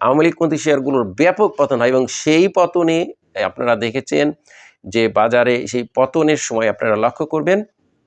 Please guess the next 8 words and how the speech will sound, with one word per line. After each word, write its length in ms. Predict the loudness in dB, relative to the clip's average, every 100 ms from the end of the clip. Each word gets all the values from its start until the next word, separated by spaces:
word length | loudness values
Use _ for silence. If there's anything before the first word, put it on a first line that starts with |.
| _ _ -20 -20 _
সেই 220 | -6 -4
শেয়ারগুলো 360 | -2 -4 -2 -2 -2
এতই 260 | 0 0
পতন 300 | 0 0 0 0
হয়ে 180 | -2
যায় 300 | -2 -2 -2 -2 -8 _ _ 0
পরবর্তী 460 | 2 2 0 0 -2
সময় 300 | 0 0